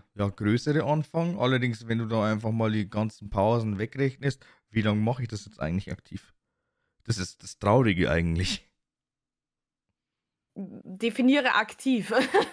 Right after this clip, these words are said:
Speaker 1: Ja, aktiv einfach wirklich, dass du sagst, okay, gut, äh,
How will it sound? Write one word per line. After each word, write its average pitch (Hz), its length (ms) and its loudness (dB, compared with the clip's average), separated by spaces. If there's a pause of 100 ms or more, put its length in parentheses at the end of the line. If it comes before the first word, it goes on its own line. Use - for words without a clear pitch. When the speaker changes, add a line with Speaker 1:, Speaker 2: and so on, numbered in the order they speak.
(420)
Speaker 1:
Ja, 117 140 6
aktiv 127 380 2
einfach 135 300 2
wirklich, 160 320 2
dass - 200 0
du 131 80 -8
sagst, 127 300 -2
okay, 143 240 -2
gut, 151 300 -4
äh, 127 520 4